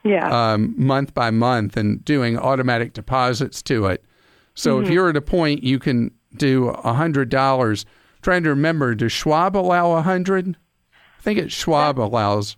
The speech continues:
Speaker 1: that's the one that I, that my coworker, yeah, my coworker had told me you mentioned before.
Speaker 2: Yeah, so Vanguard, which is the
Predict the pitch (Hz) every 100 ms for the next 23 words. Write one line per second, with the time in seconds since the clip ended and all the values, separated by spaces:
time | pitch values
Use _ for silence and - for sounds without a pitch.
0 | - 277 - 311 269 254 240 214 208 190
1 | 185 - 202 185 185 - 202 180 180 180
2 | 185 - 190 170 165 190 170 175 175 165
3 | - 175 165 156 156 156 156 - 147 -
4 | 151 151 151 170 127 110 117 - 147 135
5 | 131 _ _ _ - 143 175 185 175 156
6 | 151 139 135 131 151 127 113 - 120 110
7 | 110 113